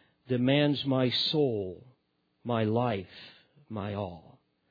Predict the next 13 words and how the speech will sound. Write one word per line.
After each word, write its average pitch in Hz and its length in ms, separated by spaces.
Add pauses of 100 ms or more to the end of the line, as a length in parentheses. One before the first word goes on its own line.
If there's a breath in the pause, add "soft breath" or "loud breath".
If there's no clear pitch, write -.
(1500)
So 123 220
may 117 180
I 123 80
challenge 127 520
you 120 80
this 117 260
morning. 98 360
Are 113 180
you 123 160
a 127 60
slave 131 380
of 135 140
sin 135 520